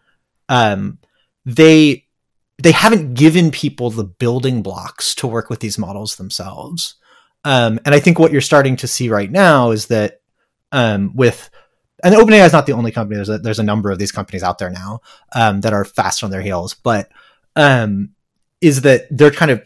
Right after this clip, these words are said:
they're creating these, like, platform and developer components to, like, make it pretty impressive, uh, pretty easy to build pretty impressive things,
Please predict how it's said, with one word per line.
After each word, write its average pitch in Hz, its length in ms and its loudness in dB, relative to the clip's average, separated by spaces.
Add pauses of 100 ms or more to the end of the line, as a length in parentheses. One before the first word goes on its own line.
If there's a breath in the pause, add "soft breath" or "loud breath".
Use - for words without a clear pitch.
(120)
they're 151 180 2
creating 143 720 4
these, 110 140 0
like, 104 180 -4
platform 127 520 0
and 104 100 -4
developer 107 360 -2
components 98 540 -8
to, - 100 -10
like, 101 240 -6
make 123 320 -4
it 107 240 -4 (220)
pretty 170 420 4
impressive, 107 920 -2 (460)
uh, 127 260 2
pretty 160 320 0
easy 123 480 0 (240 soft breath)
to 131 80 -6
build 139 320 4
pretty 135 240 0
impressive 110 520 -2
things, 113 760 0